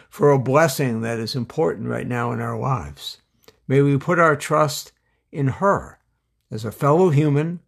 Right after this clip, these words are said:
not God, but as someone who truly loves us and is there for us.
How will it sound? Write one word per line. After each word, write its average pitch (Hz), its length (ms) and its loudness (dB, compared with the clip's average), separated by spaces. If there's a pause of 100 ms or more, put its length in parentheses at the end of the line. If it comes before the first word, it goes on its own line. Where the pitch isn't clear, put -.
(120)
not 165 300 -4
God, 139 480 2 (640)
but 120 140 -8
as 120 140 -4
someone 156 680 2 (100)
who 131 220 -8
truly 175 480 0
loves 135 420 0
us - 400 -14 (460)
and 127 100 -4
is 113 200 -6
there 104 200 -2
for 90 240 -12
us. - 380 -16